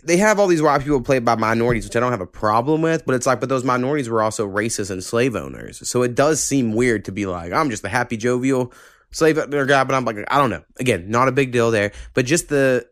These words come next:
what I learned was anytime they sing, if it's just singing, I'm like, "That's a pretty good song." But as soon as it's rapping, I'm like, "Ah." And I think it's because I, I write raps or whatever, and I'm not saying I'm better than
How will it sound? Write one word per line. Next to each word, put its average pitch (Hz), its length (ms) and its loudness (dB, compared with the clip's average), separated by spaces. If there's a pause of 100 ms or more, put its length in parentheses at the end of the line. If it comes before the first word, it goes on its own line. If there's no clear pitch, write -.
(140)
what 135 160 2
I 135 60 6
learned 160 300 2
was 110 260 0
anytime 160 400 0
they 113 140 -2
sing, 143 560 -4 (400)
if 117 140 0
it's 131 120 0
just 180 220 0
singing, 127 460 2
I'm 120 100 -2
like, 107 220 -2
"That's 139 180 -2
a - 40 -20
pretty 131 160 0
good 143 140 -4
song." 101 380 -4
But 120 140 2
as 113 120 0
soon 160 200 2
as 160 100 0
it's 139 140 -6
rapping, 143 600 -2 (360)
I'm 110 80 0
like, 92 180 -2
"Ah." 92 220 -2 (480)
And 123 100 2
I 131 60 4
think 190 200 2
it's 175 100 2
because 170 320 2
I, 143 200 4
I 104 220 0
write 113 340 0
raps 117 480 0
or 123 40 0
whatever, 127 320 0
and 131 120 0
I'm 156 120 4
not 175 140 0
saying 156 300 0
I'm 143 180 0
better 117 360 2
than 101 420 -6